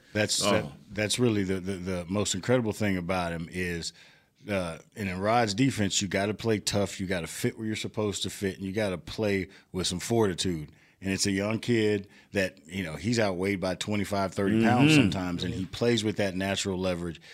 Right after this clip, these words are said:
Speaker 1: He plays with instincts and intelligence, and he does exactly what the coaches ask him to do at his own way. He's got a bend about him. He's able to bend. He's able to use his length.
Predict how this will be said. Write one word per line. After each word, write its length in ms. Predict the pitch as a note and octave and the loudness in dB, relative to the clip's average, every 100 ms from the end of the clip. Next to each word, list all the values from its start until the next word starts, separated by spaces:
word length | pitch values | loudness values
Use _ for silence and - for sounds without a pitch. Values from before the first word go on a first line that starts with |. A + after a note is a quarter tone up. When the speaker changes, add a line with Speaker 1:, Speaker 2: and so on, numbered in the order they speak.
| - - | -20 -4
Speaker 1:
He 220 | G2+ F#2 | -2 -2
plays 400 | - A#2 A2+ G2 | 0 2 2 2
with 100 | G2+ | 2
instincts 560 | G#2 G#2 - G2+ F#2+ | 2 2 2 0 0
and 100 | F#2 | 0
intelligence, 680 | F2 D#2+ B2 A#2 F#2 F#2+ E2 - - | -2 0 2 2 0 -2 -6 -10 -8
and 100 | F#2+ | -4
he 80 | F#2 | -2
does 300 | G2 A2+ G2 | 0 0 0
exactly 400 | E2 G#2 G2 F#2+ | 0 -2 -2 -2
what 180 | F#2+ E2+ | -2 -4
the 60 | |
coaches 380 | D#2 G2+ F#2 F2 | -4 -2 0 0
ask 260 | F#2 F2+ - | 0 0 -2
him 100 | F2 | -2
to 80 | E2+ | -2
do 360 | G2 G#2 F2+ - - - _ - | 0 2 0 -4 -20 -20 _ -4
at 280 | G#2+ G#2 - - _ - | -2 -2 -6 -20 _ -4
his 220 | A2+ A2 | 0 4
own 300 | C3 C3+ B2 | 6 8 8
way. 220 | B2+ G2+ | 8 6
He's 260 | D#2 G2+ F2+ | 2 -2 2
got 240 | A#2 A2+ | 2 4
a 80 | G2+ | 0
bend 460 | F2 F#2 A#2 A2 G2+ | -2 2 4 4 2
about 320 | F2 F#2 F2+ | 0 -2 -2
him. 100 | E2+ | -4
He's 200 | G2 F#2+ | -2 2
able 260 | G#2+ G2 F#2 | 0 0 -2
to 80 | |
bend. 340 | E2+ C3 C#3+ B2+ | 0 2 4 4
He's 140 | G2+ | 2
able 240 | G2+ F#2 F2 | 0 0 -2
to 60 | |
use 260 | F2+ G2+ F#2 | -2 0 0
his 160 | F2 F2+ | -2 0
length. 360 | B2 B2 A2 | 2 2 0